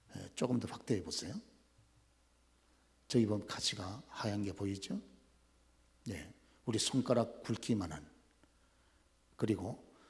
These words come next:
손가락의 넓이는 한 삼분의 일 정도 되는,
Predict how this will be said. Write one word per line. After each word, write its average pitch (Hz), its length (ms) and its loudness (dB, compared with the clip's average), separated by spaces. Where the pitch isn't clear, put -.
손가락의 107 800 4
넓이는 117 540 6
한 123 120 4
삼분의 117 460 4
일 107 80 2
정도 98 240 -2
되는, - 200 -8